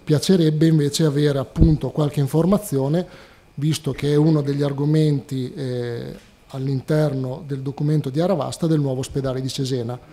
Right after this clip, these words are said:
perché appunto, eh, qualche giorno fa c'è stata questa posa virtuale della prima pietra in cui il direttore e il sindaco di Cesena sono andati sul terreno dove pare sorgerà il nuovo ospedale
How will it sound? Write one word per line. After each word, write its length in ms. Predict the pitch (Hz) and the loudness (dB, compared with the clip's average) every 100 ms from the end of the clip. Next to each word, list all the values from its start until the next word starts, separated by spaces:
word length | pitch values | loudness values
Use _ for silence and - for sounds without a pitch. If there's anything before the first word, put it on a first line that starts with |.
| - - | -20 -10
perché 220 | 143 147 | -6 -4
appunto, 720 | 139 180 160 147 131 123 - - | -4 2 2 2 -2 -8 -8 -6
eh, 420 | 143 135 127 127 - | -4 -4 -6 -8 -12
qualche 320 | - 160 156 135 | -4 -2 0 -2
giorno 320 | 139 156 214 | 0 2 0
fa 520 | - 151 180 - - - - | 0 0 -2 -4 -20 -20 -10
c'è 100 | 135 | -8
stata 320 | - 151 131 | -4 -4 -2
questa 320 | - 147 139 | -4 -4 -4
posa 320 | - 170 151 | -2 0 0
virtuale 540 | 139 143 123 156 160 147 | -2 -4 -2 0 0 0
della 180 | 143 139 | -4 -4
prima 240 | 151 151 | -4 -2
pietra 400 | 165 185 139 135 | 2 4 4 0
in 60 | 131 | 0
cui 180 | 165 | 0
il 40 | 135 | 0
direttore 600 | 147 156 - 175 165 127 | 0 -2 -2 2 2 0
e 40 | |
il 40 | 123 | -2
sindaco 360 | 151 139 135 | -2 -2 -2
di 80 | 135 | -6
Cesena 360 | 139 135 170 127 | -4 -2 -2 -2
sono 160 | 135 | -4
andati 260 | 139 143 131 | -4 -4 -2
sul 220 | - - | 0 2
terreno 560 | 147 139 151 127 123 - - - - _ | 0 0 0 -2 -6 -10 -20 -20 -20 _
dove 540 | 131 143 160 135 127 | -2 4 6 4 0
pare 560 | - - 151 143 135 147 | -4 -2 0 0 0 -4
sorgerà 460 | - 131 123 143 | -6 -6 -4 -4
il 80 | 139 | -2
nuovo 180 | 135 139 | -2 -4
ospedale 600 | - 202 156 127 127 156 | -2 -2 -2 -2 -2 -6